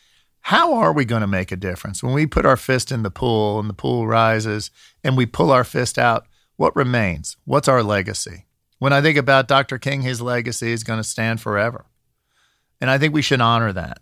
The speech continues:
Everybody should honor that intentionally. So we have a day off. Let's not make it a day off. Let's do something positive.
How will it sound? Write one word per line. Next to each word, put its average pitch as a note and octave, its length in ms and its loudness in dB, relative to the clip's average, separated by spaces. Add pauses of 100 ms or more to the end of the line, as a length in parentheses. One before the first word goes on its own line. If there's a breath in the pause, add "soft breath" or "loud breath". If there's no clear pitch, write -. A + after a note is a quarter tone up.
Everybody C#3 400 4
should G#2+ 200 -6
honor G2+ 260 -2
that G#2 220 -4
intentionally. G#2 920 -6 (920)
So D#3+ 140 0
we D3+ 100 4
have D3 220 6
a C#3 40 -2
day G2+ 260 -6
off. - 380 -18 (140)
Let's F#3+ 200 -12
not G#2+ 180 -4
make G2 220 -6
it D#2+ 100 -12
a F#2 60 -18
day F2+ 240 -14
off. - 260 -20 (560 soft breath)
Let's D#3 180 -4
do D#3 160 0
something A#2+ 460 -2
positive. F2 600 -4